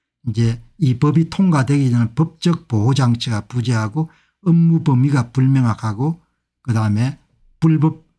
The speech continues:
의료 행위, 법적 근거가 없기 때문에 그 이제 이게 이제 크게 문제가 되는 것은, 예,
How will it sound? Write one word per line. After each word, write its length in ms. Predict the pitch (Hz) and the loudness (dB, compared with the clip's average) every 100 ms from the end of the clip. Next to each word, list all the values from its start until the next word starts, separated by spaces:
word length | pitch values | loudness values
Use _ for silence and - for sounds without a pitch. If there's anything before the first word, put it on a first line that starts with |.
| _ _ | _ _
의료 360 | 147 131 151 151 | 0 2 2 0
행위, 460 | - 156 156 135 - _ - | 0 2 2 0 -4 _ -2
법적 340 | 170 175 170 | -2 2 0
근거가 320 | 123 117 120 | 2 2 2
없기 220 | 101 - 117 | -2 -4 -6
때문에 500 | 113 90 87 120 190 _ _ _ _ _ _ _ _ _ _ _ _ _ _ | -6 -8 -10 -16 -16 _ _ _ _ _ _ _ _ _ _ _ _ _ _
그 100 | - | -2
이제 180 | 127 127 | 0 2
이게 320 | 185 139 147 | 2 2 2
이제 320 | 151 139 139 135 | 2 2 0 -2
크게 300 | - 156 143 | -2 0 2
문제가 480 | 117 117 139 147 | 2 2 2 0
되는 280 | 127 104 110 | 0 0 2
것은, 580 | 117 117 110 101 120 95 _ _ _ _ _ _ | 0 -2 -4 -4 -6 -8 _ _ _ _ _ _
예, 260 | 95 95 | -20 _